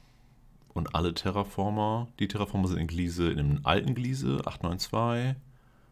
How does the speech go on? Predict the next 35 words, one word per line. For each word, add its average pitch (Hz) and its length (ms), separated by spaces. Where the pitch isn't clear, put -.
Und 92 180
die 90 180
sind 82 320
alle 78 220
bei 71 260
Venus. 69 580
Nur 131 160
mal 117 120
so 95 100
Neugier 78 420
halber, 69 260
da 67 140
wir 71 60
jetzt 69 120
ja - 60
doch 71 160
recht 76 140
viele - 200
Tage 76 600
übersprungen 87 500
sind. 90 340
Wie, - 600
wie 101 100
geht's 87 200
bei 76 180
Venus? 71 480
Sind 90 220
wir 92 80
jetzt 80 120
dann 95 80
schon 92 140
vielleicht 92 220
schon 92 100
Richtung 92 260
vierundzwanzig? 110 920